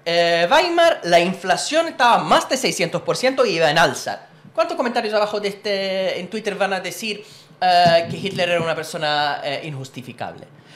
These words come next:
La estructura de ese tipo de pensamiento en la sociedad civil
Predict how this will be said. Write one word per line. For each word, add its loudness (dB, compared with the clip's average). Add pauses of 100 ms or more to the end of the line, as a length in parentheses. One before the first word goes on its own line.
(120)
La 2
estructura -4
de -6
ese -10
tipo -12
de -8
pensamiento -6
en -8
la -4
sociedad -4
civil -4